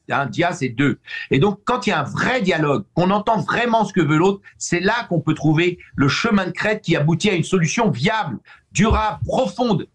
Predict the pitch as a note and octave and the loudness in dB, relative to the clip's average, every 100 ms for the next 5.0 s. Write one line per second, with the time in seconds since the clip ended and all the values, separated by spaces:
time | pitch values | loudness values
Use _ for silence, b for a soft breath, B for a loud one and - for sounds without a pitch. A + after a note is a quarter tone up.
0 | _ - F#3 F3+ B3+ G3+ C4 A#3+ F#3 D#3 | _ -6 -4 -2 -2 -2 -2 -2 -2 -2
1 | D#3 D#3 D#3 D3+ D3 C#3 D3 C#3 C#3 - | -2 0 2 2 0 0 2 2 -2 -10
2 | - F3 E3+ C4 - - A#3+ A3+ A3+ G3+ | -4 -2 -2 -4 -6 -2 0 0 0 -2
3 | A3+ G#3+ - E3+ F3+ F#3+ F#3 C#3 - A#3 | -2 -4 -4 -4 -2 0 0 0 -2 -2
4 | - G#3 F#3+ G3 D#3 D#3 D3+ F3+ A3 | 0 -2 2 2 2 0 2 2 2